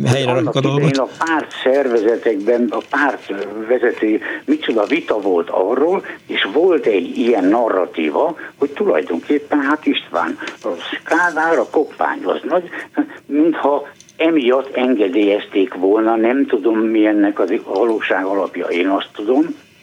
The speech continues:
Speaker 1: hogy kilencven óta nekem szent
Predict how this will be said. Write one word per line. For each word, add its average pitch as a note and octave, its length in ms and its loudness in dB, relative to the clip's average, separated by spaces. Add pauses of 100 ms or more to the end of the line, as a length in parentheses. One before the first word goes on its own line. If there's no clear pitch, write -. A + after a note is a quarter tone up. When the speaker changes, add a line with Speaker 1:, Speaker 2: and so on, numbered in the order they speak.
(520)
Speaker 1:
hogy F#2+ 180 -8
kilencven C3+ 600 0
óta A#2 320 0
nekem G2+ 360 0 (180)
szent C#4 320 -2